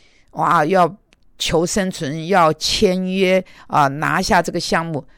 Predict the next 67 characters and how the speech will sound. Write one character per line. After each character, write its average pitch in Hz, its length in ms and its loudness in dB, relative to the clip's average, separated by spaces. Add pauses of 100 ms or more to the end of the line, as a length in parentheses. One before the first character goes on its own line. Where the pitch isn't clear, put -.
(220)
大 151 240 6
家 143 240 2
都 139 180 -2
很 127 180 -10
忙 101 380 -14 (320)
啊， 185 260 4
每 165 140 -4
天 196 160 -4
早 180 100 0
上 165 140 2
起 175 80 -4
来 160 60 -2
啪 208 440 2
一 196 120 -2
下， 175 300 2 (320)
然 139 140 -4
后 160 80 0
就 160 120 -4
冲 170 200 -6
去 165 140 -8
坐 156 240 -2
地 147 240 -8
铁 - 340 -10 (560)
啊。 107 220 -10
上 170 200 -4
次 165 140 -8
教 160 200 0
会 165 100 -2
里 135 80 -4
面 147 140 -8
就 175 100 -4
有 151 60 0
人 123 120 -6
这 139 120 -12
么 156 100 -8
分 156 200 -8
享 151 240 -6
的 117 60 -12
嘛， 117 200 -10 (560)
大 180 120 2
家 190 140 2
都 208 120 0
没 196 120 2
有 170 80 4
时 151 240 -4
间 180 320 2 (240)
灵 147 320 0
修 185 300 4
嘛， 160 260 0
是 - 220 -4
真 190 260 4
的 160 80 4
很 - 180 -2
忙。 110 420 -10 (800)
但 240 140 4
是 214 400 2
我 139 160 -4
们 175 160 -6
是 - 120 -6
不 196 120 -2
是 180 300 0
已 156 100 -10
经 180 180 -4
被 214 220 4
那 190 200 0
一 185 40 -2
些 190 180 0